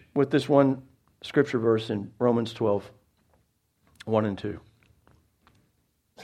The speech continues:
"And so, dear brothers and sisters, I plead with you,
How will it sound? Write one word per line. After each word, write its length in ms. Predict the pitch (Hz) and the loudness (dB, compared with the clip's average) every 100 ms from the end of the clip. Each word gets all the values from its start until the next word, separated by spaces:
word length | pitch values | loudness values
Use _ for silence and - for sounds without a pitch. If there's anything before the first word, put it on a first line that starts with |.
| - - - _ _ _ _ _ _ _ _ _ _ _ _ _ _ _ _ _ _ _ _ _ _ - | -20 -20 -20 _ _ _ _ _ _ _ _ _ _ _ _ _ _ _ _ _ _ _ _ _ _ -4
"And 140 | 131 | 4
so, 160 | 185 190 | 8 10
dear 160 | 175 | 8
brothers 360 | 151 147 147 131 | 10 8 8 4
and 120 | 127 | 0
sisters, 440 | - 131 - 98 | 2 2 2 2
I 120 | 127 120 | 4 4
plead 360 | - 190 202 | 4 2 4
with 280 | 165 127 127 | 6 4 4
you, 320 | 110 101 95 | -2 -2 -4